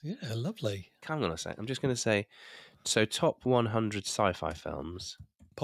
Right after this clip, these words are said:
Speaker 2: Yeah.
Speaker 1: Podcasts.
Speaker 2: No, no, sci-fi films of all time.
Speaker 1: Oh, what are they?
Speaker 2: I'm, I'm sorry. I'm just, I'm talking to myself. I'm just Googling. <laughs> Okay.
Speaker 1: I
Speaker 2: So
Speaker 1: love you. I think you're the only person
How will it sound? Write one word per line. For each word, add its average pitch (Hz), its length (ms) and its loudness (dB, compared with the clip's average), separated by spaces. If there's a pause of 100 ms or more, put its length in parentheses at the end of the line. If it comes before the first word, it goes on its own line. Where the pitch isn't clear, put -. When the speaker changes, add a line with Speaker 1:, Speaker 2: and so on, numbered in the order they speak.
Speaker 2:
Yeah. 90 220 0
Speaker 1:
Podcasts. - 420 -8
Speaker 2:
No, 107 140 4
no, 104 140 6
sci-fi 101 360 0
films 90 320 -2
of 80 140 -4
all 78 140 -8
time. 80 500 -10 (240)
Speaker 1:
Oh, 185 100 6
what 170 220 4
are 185 180 6
they? 104 320 -6 (180)
Speaker 2:
I'm, 113 200 0
I'm 113 160 2
sorry. 104 240 4
I'm 90 60 -4
just, - 300 -4
I'm 104 60 -2
talking 120 300 -2
to - 120 -6
myself. - 440 -4
I'm 98 60 -8
just - 180 -10
Googling. 78 580 -4
<laughs> - 60 -20 (2500)
Okay. - 520 0 (480)
Speaker 1:
I 135 40 -4
Speaker 2:
So 123 280 2
Speaker 1:
love 101 240 6
you. 190 240 2
I 139 140 6
think 156 200 0
you're 127 160 2
the 120 160 2
only 131 160 0
person 117 540 0